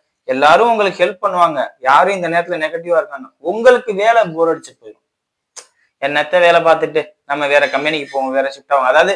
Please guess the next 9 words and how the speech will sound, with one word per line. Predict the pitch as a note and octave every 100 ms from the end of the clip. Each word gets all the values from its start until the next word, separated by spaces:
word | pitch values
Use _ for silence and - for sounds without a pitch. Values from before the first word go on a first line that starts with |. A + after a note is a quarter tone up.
| - _ _ _ -
அஹ், | B2+ B2+ B2 A#2+ A#2+
ஒரு | C3 B2+
கம்பெனில | C#3+ F3+ G#3 G3
இருந்து | G3 G3
இன்னொரு | E3
கம்பெனிக்கு | D#3+ E3 F#3 E3+ D#3+ E3
வாலண்டியரி | C#3 F3 G3+ G3+ G3 G3
ஷிஃப்ட் | - D#3 E3+
வாங்குவாங்கல்ல, | E3 D3+ D3 D3 D3